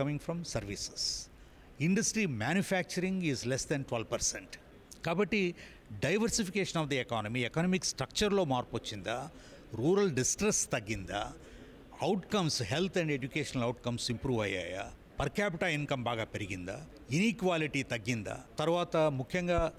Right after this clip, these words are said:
social sector spending మొత్తం ఎస్సీ, ఎస్టీ, బీసీ మూడు వాళ్ళ మీద ఖర్చు only three point five percent, only three point five percent of the budget is spent on fifty, seventy percent of the population. Where is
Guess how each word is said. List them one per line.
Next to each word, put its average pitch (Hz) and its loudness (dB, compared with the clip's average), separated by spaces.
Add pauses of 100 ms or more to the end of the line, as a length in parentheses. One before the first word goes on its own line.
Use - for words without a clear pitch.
(140)
social 196 4 (100)
sector 175 0 (100)
spending 143 -2 (720)
మొత్తం 175 0 (220)
ఎస్సీ, 185 2 (200)
ఎస్టీ, - 0 (180)
బీసీ 160 2 (540)
మూడు 202 6 (320)
వాళ్ళ 123 2 (100)
మీద 113 -4 (200)
ఖర్చు 139 0 (600)
only 226 4
three 226 2
point 185 2
five 160 2
percent, 135 -4 (500)
only 220 4
three 208 2
point 196 2
five 185 4
percent 190 -2
of 165 0 (100)
the 143 0 (100)
budget 147 0 (400)
is - 4
spent 196 0 (140)
on 185 4 (460)
fifty, 247 2 (340)
seventy 240 4
percent 214 2
of 175 0
the 143 -6
population. 127 -4 (600)
Where 196 6
is 180 2